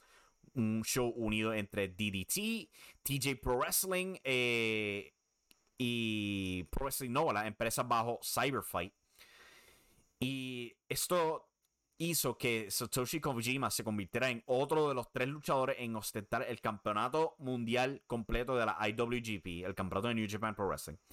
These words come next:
el campeonato mundial completo de la G H C, el campeonato mundial de Pro Wrestling Noah y la triple corona de la All Japan Pro Wrestling. Solo han habido muy pocos en ostentar esto, incluyendo este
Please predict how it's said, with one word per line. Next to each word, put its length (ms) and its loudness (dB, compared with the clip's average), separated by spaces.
el 220 -4
campeonato 480 -2
mundial 260 0
completo 560 2
de 180 -4
la 140 2
G 260 0
H 120 -4
C, 180 -4
el 140 -2
campeonato 400 0
mundial 420 0
de 140 0
Pro 180 -2
Wrestling 280 0
Noah 220 -6
y 100 0
la 200 -2
triple 460 -2
corona 680 2
de 140 2
la 180 2
All 240 4
Japan 380 -2
Pro 160 0
Wrestling. 360 -4
Solo 260 0
han 160 -6
habido 560 0
muy 300 0
pocos 380 -2
en 100 -4
ostentar 480 0
esto, 260 0
incluyendo 420 0
este 720 0